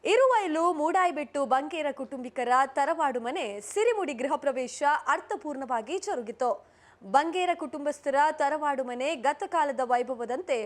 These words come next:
ವಾಸ್ತು ಪ್ರಕಾರ ಆಯಬದ್ಧವಾಗಿ ನಿರ್ಮಾಣಗೊಂಡು ಮನೆಯ ಗೃಹ ಪ್ರವೇಶ ಅವೈದಿಕವಾಗಿ ನಡೆಯಿತು.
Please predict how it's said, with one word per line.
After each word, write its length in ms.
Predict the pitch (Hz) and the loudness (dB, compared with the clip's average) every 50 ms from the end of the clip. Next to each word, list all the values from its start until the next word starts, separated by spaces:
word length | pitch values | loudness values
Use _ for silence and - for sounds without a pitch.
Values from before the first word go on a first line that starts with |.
| 208 214 285 | -2 0 2
ವಾಸ್ತು 300 | 330 403 427 - - 480 - | 2 2 0 -2 -6 -4 -2
ಪ್ರಕಾರ 340 | 370 339 349 330 294 277 262 269 269 277 269 - - 254 269 | -2 -2 0 2 2 2 4 4 2 2 2 0 0 2 2
ಆಯಬದ್ಧವಾಗಿ 680 | - 381 381 285 302 262 - 285 247 262 247 240 226 240 233 | 2 0 -2 -2 -4 -6 -4 -4 -2 0 0 0 -2 -4 -6
ನಿರ್ಮಾಣಗೊಂಡು 640 | 233 220 240 247 240 233 214 220 269 339 339 240 190 185 - - - - - - - - 240 254 | -6 -6 -6 -6 -6 -6 -2 -2 -2 0 0 -2 -4 -4 -10 -18 -20 -20 -20 -20 -20 -10 -2 0
ಮನೆಯ 240 | 302 330 349 392 440 440 330 | 2 2 2 2 0 0 0
ಗೃಹ 140 | 403 415 440 453 440 | 0 0 0 0 0
ಪ್ರವೇಶ 380 | 427 403 381 359 339 - - - 330 330 330 302 - 247 277 | -2 -2 -2 -2 -4 -4 -2 0 2 2 2 2 2 0 2
ಅವೈದಿಕವಾಗಿ 760 | 311 359 392 359 - 320 - 339 285 285 269 254 233 220 285 339 392 359 | 2 0 -2 -2 -6 -8 -6 -4 0 2 0 0 0 -2 -6 -4 -2 -2
ನಡೆಯಿತು. 380 | 285 254 226 226 214 - 247 | -2 -2 -4 -6 -4 -2 -2